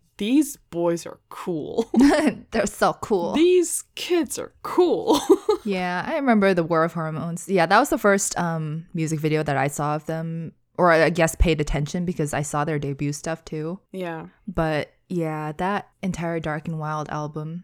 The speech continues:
Speaker 1: Oh, it was, it's my favorite. Nobody can, no, I will fight you on that. I'll fight everyone on that. It's my
Speaker 2: <laughs>
Speaker 1: favorite album.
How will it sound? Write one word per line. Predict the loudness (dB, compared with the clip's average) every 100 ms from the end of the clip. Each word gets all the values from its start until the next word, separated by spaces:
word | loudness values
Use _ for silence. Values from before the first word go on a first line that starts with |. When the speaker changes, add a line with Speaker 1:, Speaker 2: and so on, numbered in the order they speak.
| -4
Speaker 1:
Oh, | -2
it | -2 -4
was, | -8 -12 -18 _ -10
it's | -8 -6
my | -8
favorite. | -8 -8 -6 -8 -10 -12
Nobody | -10 -8 -8
can, | -8 -10 -12 -10
no, | -10 -10 -6
I | -4
will | -4
fight | -4 -6 -6
you | -10
on | -12
that. | -8
I'll | -8
fight | -8 -8 -6
everyone | -8 -8 -10 -12
on | 2
that. | 6 8 8
It's | 8
my |
Speaker 2:
<laughs> | 8
Speaker 1:
favorite | 4 0
album. | -12 -12 -16